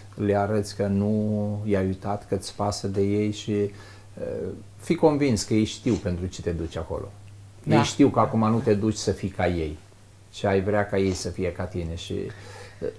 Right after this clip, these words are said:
Speaker 1: întrebarea mea, dacă ai renunțat tu la ei, cine să-i caute?
Speaker 2: Da. Și chiar, uh, chiar unul dintre ei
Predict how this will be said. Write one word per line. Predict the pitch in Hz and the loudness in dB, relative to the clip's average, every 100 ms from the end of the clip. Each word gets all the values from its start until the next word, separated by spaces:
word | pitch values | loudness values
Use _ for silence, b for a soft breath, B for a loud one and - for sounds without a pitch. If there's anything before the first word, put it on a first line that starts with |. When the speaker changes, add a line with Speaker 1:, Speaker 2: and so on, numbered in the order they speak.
| - | 0
Speaker 1:
întrebarea | 127 120 117 117 127 123 | 2 6 6 6 6 4
mea, | 120 110 | 2 2
dacă | 98 110 | 2 2
ai | 117 113 | 2 2
renunțat | 117 120 113 127 120 | 2 0 2 2 2
tu | 123 | 2
la | 110 | 2
ei, | 107 107 113 110 | 2 0 -4 -6
cine | - 95 | -4 -2
să-i | 87 90 | -2 -6
caute? | 87 85 87 87 - - - - - - - - 135 | -6 -8 -8 -14 -18 -20 -20 -20 -20 -20 -20 -14 -10
Speaker 2:
Da. | 143 139 - | -10 -12 -12
Și | - 151 156 147 | -4 -2 -2 -2
chiar, | 190 220 | -2 0
uh, | 196 185 165 135 131 | 2 2 0 -2 -4
chiar | - 185 | -6 -2
unul | 175 170 170 | 0 0 0
dintre | 147 127 - 131 | -2 -4 -6 -2
ei | 131 | -2